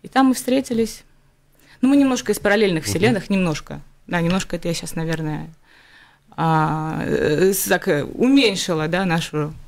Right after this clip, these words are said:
Speaker 1: расстояние между нами, потому что я вообще не имела отношения к традиции, я не выросла в религиозной семье, обычная такая постсоветская семья.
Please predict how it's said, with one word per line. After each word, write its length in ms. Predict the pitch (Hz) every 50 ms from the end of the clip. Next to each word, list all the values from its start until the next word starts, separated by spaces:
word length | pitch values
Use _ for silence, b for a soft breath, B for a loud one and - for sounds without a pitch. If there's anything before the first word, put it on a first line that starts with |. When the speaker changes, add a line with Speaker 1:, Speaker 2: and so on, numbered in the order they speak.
| - _ _
Speaker 1:
расстояние 520 | - 185 202 - - 226 226 196 185 175
между 240 | 165 165 175 165 170
нами, 340 | 180 220 277 330 277 262 B B B B B B B -
потому 240 | 190 196 196 196
что 180 | 185 - - 185
я 180 | 185 196 196 190
вообще 580 | 180 175 - - 196 185 170 170 165 151 - 101
не 120 | 175 185
имела 240 | 185 185 185 175 170
отношения 460 | 160 - 170 165 - - 170 165 151
к 40 | 147
традиции, 640 | - - 165 165 202 320 381 381 - - 302 285 269
я 120 | 233 208
не 100 | 196 196
выросла 460 | 196 220 202 175 165 170 - - 160
в 60 | 147
религиозной 600 | 156 160 147 147 147 151 156 160 156 151 156 156
семье, 460 | 151 - - - 170 214 294 359 349 277
обычная 560 | 180 165 180 - - 156 156 156 156 160 - - - b b b b b b _
такая 180 | - - - 156
постсоветская 720 | - 185 175 - - 170 156 143 143 - - - - 151
семья. 380 | - - - - 262 330 381